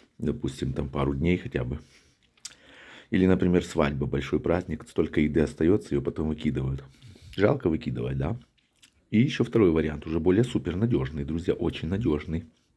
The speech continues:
М, все ингредиенты, вот салат, к примеру, все ингредиенты у вас должны лежать в отдельных чашках, коробочках, в тарелках. Вот, тогда оно так ещё более-менее, ещё меньше портится, да?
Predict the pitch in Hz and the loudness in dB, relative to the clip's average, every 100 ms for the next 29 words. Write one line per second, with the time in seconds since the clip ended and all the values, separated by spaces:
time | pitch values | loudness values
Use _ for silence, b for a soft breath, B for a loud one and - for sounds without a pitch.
0 | _ _ _ _ _ _ B B B B | _ _ _ _ _ _ B B B B
1 | B B - 104 92 - 120 107 92 92 | B B 4 4 4 4 6 6 6 4
2 | 82 95 196 214 73 98 - - - 90 | 6 4 4 2 0 -2 -4 -20 -6 0
3 | 85 67 - - 69 65 67 - 147 131 | 0 0 -8 -8 -4 -2 -4 0 2 4
4 | 95 87 90 90 147 214 - 95 92 87 | 4 4 2 2 2 2 4 4 6 4
5 | 87 113 85 104 156 110 82 98 101 90 | 4 2 0 0 -2 -2 0 2 0 0
6 | 85 76 - - - 73 101 78 - - | 0 0 -4 -12 -4 0 2 2 0 -4
7 | - 71 71 62 - - _ b b b | -2 -2 0 -2 -8 -14 _ b b b
8 | b b b b b b b b _ _ | b b b b b b b b _ _
9 | - - 71 52 - - 78 101 127 90 | -16 -2 0 0 -4 -2 2 4 4 2
10 | 98 101 - - - - 110 73 87 78 | 0 -2 -4 -6 -6 6 6 6 4 6
11 | 78 80 117 147 113 107 101 - 107 87 | 6 2 0 2 2 2 -2 2 4 4
12 | 78 - - - 64 - - - 87 | 0 -2 -8 -8 -8 -8 -10 -8 -6